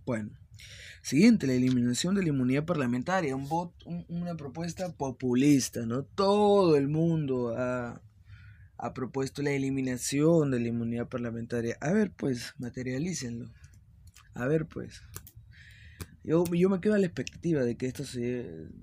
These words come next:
se llegue a buen puerto. Vamos a ver. Luego, que el Tribunal Constitucional,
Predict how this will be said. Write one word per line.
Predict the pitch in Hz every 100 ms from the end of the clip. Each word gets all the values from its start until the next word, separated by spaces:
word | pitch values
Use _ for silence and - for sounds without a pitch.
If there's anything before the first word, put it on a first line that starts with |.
| - -
se | - - 80 160
llegue | 151 147
a |
buen | 139 131 123
puerto. | 120 113 - 117 - -
Vamos | 120 117 113 -
a |
ver. | - - - - - - - - - - -
Luego, | 135 190 190 151 160 - - - - - -
que | 147
el | 135
Tribunal | 131 127 147 156
Constitucional, | 170 - - 123 120 117 135 139 135 -